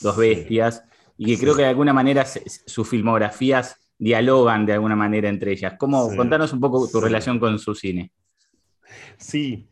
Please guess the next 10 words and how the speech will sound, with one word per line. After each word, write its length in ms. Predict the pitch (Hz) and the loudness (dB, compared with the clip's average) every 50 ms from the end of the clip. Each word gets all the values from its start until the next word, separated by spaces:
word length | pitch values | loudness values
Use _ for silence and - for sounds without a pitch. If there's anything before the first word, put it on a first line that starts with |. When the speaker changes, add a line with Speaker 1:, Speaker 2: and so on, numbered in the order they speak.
| _ _ _ - | _ _ _ -4
Speaker 2:
Bueno, 600 | 147 175 240 262 240 208 190 180 180 - - - - | 2 4 4 4 6 4 4 4 2 0 -4 -6 -4
por 120 | - 165 | -4 -4
supuesto, 380 | - - 156 180 247 247 285 247 | -2 -2 0 0 2 2 2 0
porque 320 | 196 156 104 113 120 117 | 0 -2 -2 -2 -4 -4
yo 220 | 107 - 156 165 165 | -2 -2 0 0 0
ya, 380 | 165 - 156 156 156 - - - | 0 2 2 2 2 0 -4 -4
em, 600 | 127 120 113 110 107 107 104 101 95 95 95 - - _ _ _ _ _ | -2 0 0 0 0 -2 -4 -6 -6 -6 -8 -10 -14 _ _ _ _ _
sin 420 | - - - - 160 160 170 170 | -14 -12 -6 -2 0 0 0 0
ser 680 | 160 - - 156 147 151 151 143 135 113 - - - _ _ _ _ _ _ _ _ _ _ _ _ _ _ _ _ _ _ _ _ _ _ _ _ _ _ _ _ _ _ _ _ _ 107 _ _ _ _ | -2 -2 0 2 4 4 4 4 2 0 -2 -4 -12 _ _ _ _ _ _ _ _ _ _ _ _ _ _ _ _ _ _ _ _ _ _ _ _ _ _ _ _ _ _ _ _ _ -20 _ _ _ _
queer 580 | - 139 156 156 143 131 117 117 120 147 180 202 | -4 0 0 2 2 2 2 0 0 -4 -6 -8